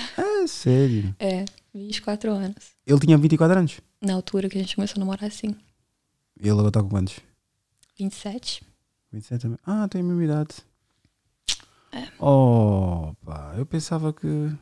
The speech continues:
Speaker 2: Pois é. E aí, mas aí, pronto. Isso foi, tipo, eu acho que foi uma co-, o, o começo de tudo, sabe?
Speaker 1: Hum.
Speaker 2: Quando você, quando um casal tem vontades diferentes, nesse caso, por exemplo, ir pra Austrália.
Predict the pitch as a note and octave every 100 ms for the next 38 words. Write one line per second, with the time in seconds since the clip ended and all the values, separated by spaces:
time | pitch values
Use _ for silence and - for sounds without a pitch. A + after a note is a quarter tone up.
0 | _ _ A3+ G#3+ F#3 F#3+ G3 _ - F#3
1 | F#3+ G3 G#3+ G#3+ G#3+ G#3+ G#3 G#3+ G#3+ G3
2 | F#3+ G#3 - - A3+ - - B3 B3 -
3 | B3 A3+ G#3 G#3 - _ _ _ _ _
4 | _ A3+ A#3+ - - B3+ A#3 A3+ G#3 G#3
5 | - _ _ _ _ A3 A3+ A3+ A#3 G#3+
6 | A3 - G#3+ A#3+ A3+ A3+ A#3 A#3 G#3+ A#3
7 | A3+ G#3 F#3 G3 _ _ - G3+ F#3+ G3
8 | - _ _ _ A2+ G2+ G3+ F#3+ G3 G3+
9 | F#3+ F#3+ - G3 G3 G3+ F#3+ F#3+ F#3+ F#3+
10 | F#3 G3 A3+ - F#3 F#3+ F3+ F#3 F#3 F3+
11 | F3+ G3 G3 G#3 G#3+ - - - _ _
12 | _ _ _ _ G3+ G3 - - F#3+ F3+
13 | F3+ F#3+ F#3 - F#3 - F#3 F#3 - F3+
14 | F#3+ G3